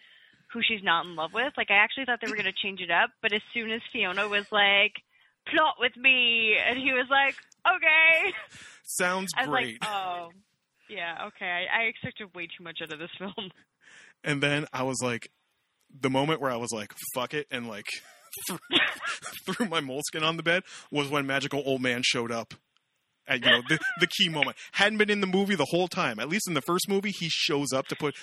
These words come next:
Speaker 2: multiple times to push the plot along. It's literally
Speaker 1: Mm-hmm.
Speaker 2: like he's ju-, it's literally like, in case of emergency, break glass and pull out old white man. Like, it's
Speaker 1: <laughs>
Speaker 2: Kevin has been told, Fiona as Margaret is like, "Yo, Kev, this ain't gonna work.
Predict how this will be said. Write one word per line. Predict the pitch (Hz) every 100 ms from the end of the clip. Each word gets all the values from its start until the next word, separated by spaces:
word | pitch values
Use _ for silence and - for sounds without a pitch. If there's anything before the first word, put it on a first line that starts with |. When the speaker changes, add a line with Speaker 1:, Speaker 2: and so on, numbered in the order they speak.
| -
Speaker 2:
multiple | 131 139 151 151
times | - 151 160
to | 147
push | 143 -
the |
plot | - 139 147
along. | 175 202 214 - - - -
It's | 165 -
literally | 147 151 160 156
Speaker 1:
Mm-hmm. | 151
Speaker 2:
like | 147
he's | - 170 -
ju-, | 156 -
it's | 139
literally | 131 139 139 135
like, | 131 123 117 -
in | 139
case | 131 131
of | 123
emergency, | 123 120 110 131
break | 120 123 123
glass | 117 127
and | 135
pull | 123 120
out | 113
old | 113 101
white | 92
man. | 90 - 143
Like, | 127
it's | 151 147 - - _ 740 453 - 494 _
Speaker 1:
<laughs> | - _ - - - - - -
Speaker 2:
Kevin | - 185 190 170
has | 143
been | 123 117
told, | 160 170 - - - - -
Fiona | 160 196 185 143
as | 139 120
Margaret | 147 180 196 180
is | 135 120
like, | 127 -
"Yo, | 131 139 101 -
Kev, | 139 117 98 - - _
this | 185 160
ain't | 120
gonna | 110
work. | 107 139 143